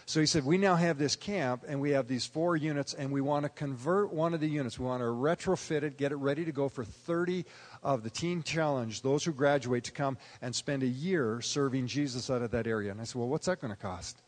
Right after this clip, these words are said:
And he said, "It's about forty thousand dollars." I said, "Oh, that's nothing." I said, "One service alone probably spends that on a weekend. I think the second service probably spends that, right?"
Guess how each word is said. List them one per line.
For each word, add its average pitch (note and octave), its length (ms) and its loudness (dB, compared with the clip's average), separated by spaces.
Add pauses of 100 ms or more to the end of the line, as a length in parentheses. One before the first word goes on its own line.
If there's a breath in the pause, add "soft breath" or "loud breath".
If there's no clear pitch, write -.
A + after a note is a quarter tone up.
(540 soft breath)
And C3 100 -2
he C3 60 -2
said, C3+ 160 0
"It's A#2 140 -4
about A#2+ 180 -2
forty D3 320 2
thousand B2+ 440 -2
dollars." G2+ 540 -4 (380)
I E3+ 60 -10
said, F3+ 200 -6
"Oh, - 280 -2 (120)
that's G#3+ 220 -4
nothing." G3+ 380 -2 (680 soft breath)
I G3+ 120 0
said, F#3+ 220 4 (300)
"One G#3+ 280 4
service G#3 400 6
alone F3+ 320 8
probably D3 260 4
spends D#3+ 300 0
that C#3+ 160 8
on C#3+ 100 4
a C3+ 60 4
weekend. C3+ 480 0 (260)
I G3 100 4
think G#3 200 -2
the A3 80 2
second A3 380 2
service A#2+ 320 2
probably C#3 220 4
spends C#3 260 0
that, B2 240 4
right?" F#3+ 220 2